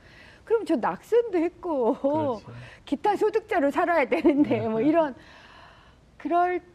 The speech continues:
Speaker 1: 때마다 묻기는 해요. 그래서 지금은 "너 왜 정치하니?" 이런 질문이지 않아요.
Speaker 2: 음.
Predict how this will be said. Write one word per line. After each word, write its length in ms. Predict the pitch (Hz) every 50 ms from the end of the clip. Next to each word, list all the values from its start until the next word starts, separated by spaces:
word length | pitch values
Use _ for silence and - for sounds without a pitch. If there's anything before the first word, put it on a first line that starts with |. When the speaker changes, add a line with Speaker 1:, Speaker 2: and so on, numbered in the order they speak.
| _ _
Speaker 1:
때마다 640 | - - 392 381 392 370 349 - - 320 320 320 320 277
묻기는 560 | 214 240 247 - - 294 320 294 285 285 277
해요. 440 | 302 311 294 240 196 170 160 - - - _ _ _ _ _ _ -
그래서 680 | - 277 294 302 - - 339 349 330 277 202 170 170 - - -
지금은 560 | - - 269 - 285 285 285 302 320 302 262 - - - - - _ _
"너 120 | - 311 349
왜 140 | 330 339 339
정치하니?" 420 | 339 330 302 - 330 320 262 240
이런 240 | 269 330 415 440 403
질문이지 480 | - 320 285 254 233 190 165 - -
않아요. 340 | - - - - 185 185 185 170 - 143
Speaker 2:
음. 400 | 131 113 113 113 113 - - -